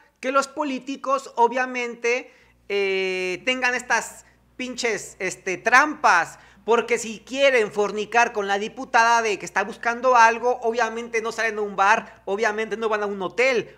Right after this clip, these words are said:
obviamente no van a un hotel, motel, obviamente no se la follan en un estacionamiento, por supuesto que no. O sea, estos políticos en su necesidad de, "Maldita sea, no puedo salir y follarme a todas las mujeres que quiero porque soy político y, y me reconocen".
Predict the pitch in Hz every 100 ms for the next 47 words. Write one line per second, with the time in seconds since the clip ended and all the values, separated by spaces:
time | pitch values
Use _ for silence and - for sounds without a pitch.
0 | _ 226 262 240 254 247 254 247 247 247
1 | 247 226 240 254 269 247 - _ 196 214
2 | 226 247 196 240 277 262 262 247 247 277
3 | 269 247 208 - 220 208 196 202 - 180
4 | 165 196 220 196 240 233 208 254 294 -
5 | - _ _ _ _ - 185 226 359 -
6 | 226 247 311 302 294 240 220 196 214 214
7 | 208 202 - 196 233 262 262 - - _
8 | - 165 180 180 254 - 226 185 - 247
9 | 277 262 254 190 208 226 277 269 277 254
10 | - - - 208 226 254 269 247 214 214
11 | 254 247 254 254 208 208 254 254 - 240
12 | 262 269 - - 214 214 247 269 - 247
13 | 247 254 233 180 220 214 214 214 220 247
14 | 262 247 196